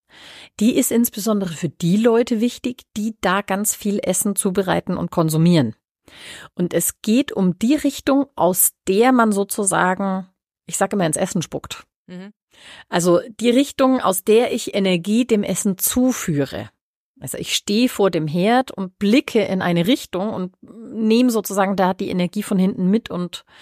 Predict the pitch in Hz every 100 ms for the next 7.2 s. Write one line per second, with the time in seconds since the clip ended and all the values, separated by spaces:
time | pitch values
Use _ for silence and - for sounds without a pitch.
0 | - - - 202 220 - 240 175 147 135
1 | 185 170 170 - - - - 320 - 226
2 | - 269 294 285 262 - 247 247 294 226
3 | - 185 180 165 170 - 151 - 156 160
4 | - - - - 208 453 539 190 349 -
5 | 311 226 339 - 330 - 339 - 392 -
6 | 294 - 220 - 214 - - - - 233
7 | 226 214